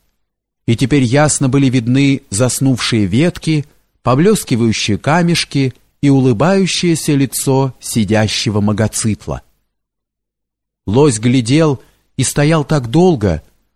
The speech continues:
покуда не затекла рука, лежащая на камне.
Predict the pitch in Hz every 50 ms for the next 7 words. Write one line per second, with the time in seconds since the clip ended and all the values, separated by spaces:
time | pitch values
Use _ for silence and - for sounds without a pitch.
0 | _ _ - - 110 - - 208 180 190 190 185 160 127 139 127 - 131 - 127
1 | 123 117 107 104 101 - - 139 160 170 165 147 _ - 101 113 110 - - 117
2 | 120 110 - - - 123 113 107 113 113 - - 107 95 90 82 80 71 69